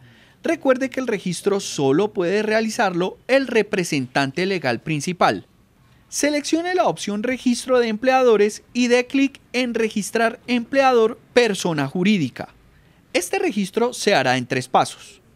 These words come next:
Paso uno. Registro de datos básicos. En esta sección, usted debe ingresar los datos básicos de su empresa como nit,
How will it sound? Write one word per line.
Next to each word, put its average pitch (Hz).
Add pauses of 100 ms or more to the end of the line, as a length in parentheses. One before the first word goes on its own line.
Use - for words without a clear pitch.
(380)
Paso 135
uno. 190 (480)
Registro 175
de 196
datos 202
básicos. 233 (340)
En 269
esta 349
sección, 190 (260)
usted 269
debe 294
ingresar 254
los 202
datos 214
básicos 202
de 196
su 175
empresa 160
como 170
nit, 170